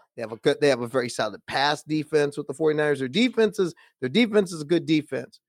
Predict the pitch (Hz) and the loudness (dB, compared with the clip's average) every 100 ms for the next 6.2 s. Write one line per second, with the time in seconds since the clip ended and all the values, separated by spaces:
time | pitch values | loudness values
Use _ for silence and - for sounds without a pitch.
0 | _ _ _ _ _ 143 131 - 202 214 | _ _ _ _ _ 0 0 -2 0 0
1 | 208 165 156 143 156 151 135 113 _ _ | 0 -2 -2 2 4 4 2 -2 _ _
2 | _ _ _ _ _ _ _ _ _ _ | _ _ _ _ _ _ _ _ _ _
3 | - 135 151 180 190 233 240 _ _ _ | -6 2 4 6 4 -2 -4 _ _ _
4 | _ _ _ _ _ _ _ _ _ _ | _ _ _ _ _ _ _ _ _ _
5 | - 123 175 247 226 - 143 127 143 151 | -12 2 4 4 2 -2 -8 -10 -10 -8
6 | 147 170 | -8 -8